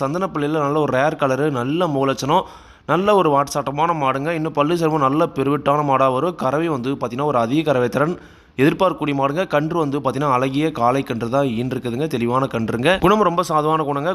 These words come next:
குணத்துல எந்த ஒரு பிரச்சனையுமே கிடையாது. விவசாயிகள் இடத்துல மேய்ச்சல் முறையில வளர்க்கப்பட்ட மாடுங்க. கறவைக்கு வந்து பார்த்தீங்கன்னா, கால் அணைக்க தேவையில்லைங்க. நீங்க வீடியோல பார்த்தாலே வந்து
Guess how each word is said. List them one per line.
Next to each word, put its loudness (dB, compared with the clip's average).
குணத்துல -2
எந்த -4
ஒரு -2
பிரச்சனையுமே -4
கிடையாது. 0
விவசாயிகள் 0
இடத்துல 2
மேய்ச்சல் -2
முறையில 2
வளர்க்கப்பட்ட -2
மாடுங்க. 0
கறவைக்கு 2
வந்து -4
பார்த்தீங்கன்னா, 0
கால் 2
அணைக்க -4
தேவையில்லைங்க. 0
நீங்க -4
வீடியோல 2
பார்த்தாலே 0
வந்து -4